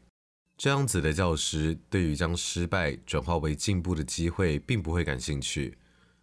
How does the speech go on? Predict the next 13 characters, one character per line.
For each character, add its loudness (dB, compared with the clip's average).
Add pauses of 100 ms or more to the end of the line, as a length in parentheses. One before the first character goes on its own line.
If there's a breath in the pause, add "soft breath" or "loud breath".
反 0
而 4
会 4
强 0
化 2
了 2
学 -2
生 0
错 0
误 4
的 0
想 -4
法， -2